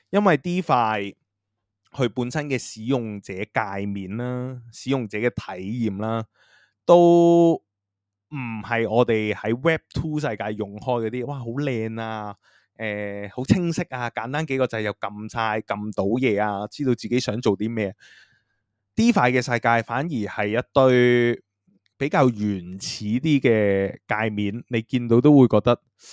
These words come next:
做乜鳩啊？呢個係咩世界？我而家睇下可唔可以開一開 Curve Finance 個，個 website 俾大家睇。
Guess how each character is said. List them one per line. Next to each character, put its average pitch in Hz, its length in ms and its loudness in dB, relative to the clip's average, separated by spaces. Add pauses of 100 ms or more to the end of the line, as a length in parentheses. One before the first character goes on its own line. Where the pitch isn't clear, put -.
(560)
做 123 100 -2
乜 107 100 -6
鳩 95 240 -6
啊？ - 400 -18
呢 156 120 -6
個 147 80 -2
係 110 100 -2
咩 117 160 -2
世 104 120 -10
界？ 95 160 -14
我 117 180 -2
而 131 160 -2
家 151 160 -2
睇 135 180 -6
下 131 200 -4
可 120 120 -8
唔 131 100 -10
可 117 160 -6
以 104 360 -12 (500)
開 143 200 -2
一 147 40 -2
開 135 340 -2
Curve 123 400 -4 (220)
Finance 107 580 -12
個， 92 320 -6 (1400)
個 110 80 -2 (2750)
website 113 340 -2
俾 98 160 -10
大 - 140 -18
家 92 120 -14
睇。 - 300 -20